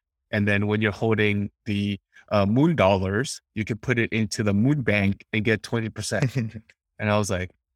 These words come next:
Speaker 1: "Okay, that seems too good to be true." And then the first time when they, the yield reserve was running out, I was like, "Okay, the party's over." Now, I don't know where you see T F L come in and just top it off for, like, almost half a billion dollars.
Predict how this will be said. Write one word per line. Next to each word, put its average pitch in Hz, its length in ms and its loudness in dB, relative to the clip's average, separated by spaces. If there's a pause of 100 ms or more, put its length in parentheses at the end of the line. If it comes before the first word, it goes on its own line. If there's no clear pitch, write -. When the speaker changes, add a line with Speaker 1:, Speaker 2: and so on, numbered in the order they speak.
Speaker 1:
"Okay, 101 380 2
that 95 220 -2
seems - 560 -8 (120)
too 113 180 -2
good 101 220 0
to 107 100 -4
be 101 120 -2
true." 107 500 -2 (640)
And 104 180 -2
then 101 280 0 (120)
the 104 160 -4
first 147 400 -2
time 104 500 0
when 98 400 0
they, 98 360 0 (800)
the 104 140 0
yield 117 280 2
reserve 104 320 -2
was 101 160 -6
running 98 300 0
out, 98 260 2 (400)
I 98 80 2
was 98 120 0
like, - 120 -4
"Okay, 107 240 0
the 90 100 -4
party's 95 340 -2
over." 107 420 0 (100)
Now, 98 140 2
I 107 40 2
don't 107 120 0
know 107 100 2
where 104 160 0
you 101 120 -4
see - 160 -4
T 104 220 -2
F 101 180 0
L 107 140 2
come 104 240 -2
in 101 100 -2
and 98 80 -4
just 101 220 -6
top 101 240 -6
it 107 80 0
off 98 200 0
for, 113 120 -12
like, 95 160 -6
almost 104 320 -4
half 107 160 -4
a - 20 -8
billion 95 360 -4
dollars. 101 480 0